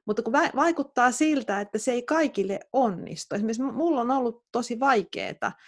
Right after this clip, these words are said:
Mä en ole kokenut semmoista uskoon tulemisen hetkeä koskaan, vaikka mä olen ihan tosissani rukoillut sitä, ö, ja sit mä oon miettinyt, että onko se semmonen, mikä annetaan joillekin ja joillain sitä ei ole.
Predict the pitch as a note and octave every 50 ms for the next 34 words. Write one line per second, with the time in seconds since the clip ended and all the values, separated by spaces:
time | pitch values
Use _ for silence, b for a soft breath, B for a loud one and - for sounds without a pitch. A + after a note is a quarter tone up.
0 | b b b b b B3 C4 B3+ B3+ B3 - D4 D#4 D4 C4+ A3+ G3 G3+ - G#3+
1 | G#3 G3+ - - B3 C#4 - - - G3 F3+ F3+ F3 E3+ E3+ E3+ F3 F3 F3+ F#3
2 | - F#3+ F3+ A3+ B3 B3+ - - - F3 E3+ F3+ - G3+ G3+ G#3 - - - F3
3 | F3 - - F3+ - - F3+ F3+ F3+ F3+ F3 F#3 - _ _ _ _ b b b
4 | b b b b _ _ _ _ - _ - - B3 A#3+ A#3+ G#3+ G#3 G#3 - -
5 | C4+ C4 - G3+ G3 - - F3+ F3 F3 F3+ G3 G3+ G#3 G#3 F#3+ E3+ D#3+ D#3 D#3
6 | D#3 - - - E3+ E3+ - - - - b b b b b b b b _ -
7 | - G1+ G1+ - _ _ _ _ _ _ _ _ _ _ _ _ _ _ _ _
8 | _ _ _ _ _ - - G#3 G#3+ G3+ C4+ C4+ - B3 A#3+ B3 C4 C#4 C4+ B3+
9 | B3+ - G3+ G#3 G#3 G#3 - - G#4 G4 E4+ D4+ C4+ C#4 C4+ - E4+ E4+ D#4+ D4
10 | C4 A#3+ A3+ A3+ A3+ A#3 A3+ - - - D4+ F4 E4+ C4+ A3+ G#3 - G#3+ F#3+ F3+
11 | G#3 A3 B3 C4 B3 A3+ G#3 F3 E3+ E3+ _ - - D#3+ E3+ F3 F#3+ G#3+ C4 D4
12 | C4+ A3 G3 F3 F3 F3+ - A3 - - - C4 C4+ B3 - D#4 E4 B3 - -